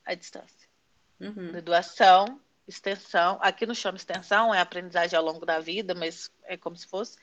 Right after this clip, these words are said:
Speaker 1: É... extensão, mestrado e doutorado. Então, na sua gênese, né, assim, desde, desde o início, ela,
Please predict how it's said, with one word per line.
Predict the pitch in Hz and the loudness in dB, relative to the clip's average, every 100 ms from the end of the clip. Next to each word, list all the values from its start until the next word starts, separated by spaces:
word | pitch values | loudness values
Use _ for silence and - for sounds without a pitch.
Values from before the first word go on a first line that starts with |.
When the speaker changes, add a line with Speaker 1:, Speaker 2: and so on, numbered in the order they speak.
| - - - - - - - | -16 -12 -10 -8 -6 -6 0
Speaker 1:
É... | - 190 190 185 180 175 165 160 170 160 - _ _ _ _ - - | 10 12 12 12 12 10 8 4 0 -4 -12 _ _ _ _ -20 -20
extensão, | - - 220 233 240 208 269 - | -4 2 4 4 8 8 8 2
mestrado | 240 240 - 208 208 | 0 2 4 4 4
e | |
doutorado. | 202 196 226 226 - - - _ _ _ _ _ - - - | 0 -4 0 2 0 -2 -20 _ _ _ _ _ -20 -20 -6
Então, | 196 208 262 285 233 196 208 - | -2 6 8 8 6 -6 -14 -4
na | 226 226 | 4 4
sua | 226 294 370 320 | 4 2 4 4
gênese, | 233 202 214 247 277 359 | 4 2 2 -4 -8 -8
né, | 381 202 | 0 2
assim, | 226 - 190 | 0 -4 -6
desde, | 180 202 208 | 0 0 -2
desde | 185 202 214 214 | -4 -2 -2 -6
o | |
início, | 214 190 214 262 247 | -10 -10 -12 -6 0
ela, | 202 202 | 2 2